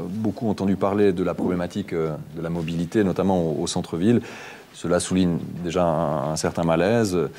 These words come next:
Donc finalement, en politique, quelle vision doit-on donner à un centre urbanistique comme, euh, comme Vevey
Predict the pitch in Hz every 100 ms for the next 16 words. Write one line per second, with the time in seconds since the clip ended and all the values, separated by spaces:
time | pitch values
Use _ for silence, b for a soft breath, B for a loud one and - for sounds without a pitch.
0 | B B B B B _ _ - 110 107
1 | - 151 127 131 147 - - 95 95 143
2 | 107 139 147 139 117 113 135 113 104 98
3 | 110 110 123 92 87 90 90 104 98 95
4 | 92 95 90 - 110 90 95 90 85 82
5 | 80 78 92 87 92 90 107